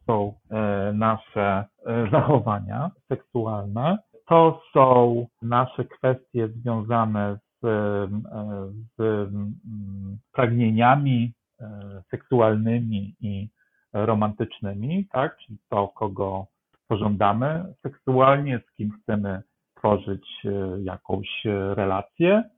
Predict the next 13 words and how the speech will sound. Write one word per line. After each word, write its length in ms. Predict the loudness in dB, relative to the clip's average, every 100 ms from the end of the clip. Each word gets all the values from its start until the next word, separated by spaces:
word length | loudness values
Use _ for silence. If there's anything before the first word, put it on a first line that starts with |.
| _ _ -6 -2 -2 0 0
romantyczną, 840 | 0 0 -2 -4 -8 -2 2 2 -2 _ _ _ _
ale 200 | 4 6
to 120 | 4
też 360 | 0 -2 -2 0
jest, 400 | 0 0 _ -6
e, 220 | -4 0
nasza 320 | 0 0 -2
tożsamość, 760 | -2 -6 0 2 2 0 -10 _
tak? 160 | -8 -8 -14
Czyli 140 | -16 -12 -6
to, 260 | -6 -6 -10 _ _
jak 280 | -2 0 0 -8 -6
się, 340 | -2 -2 -2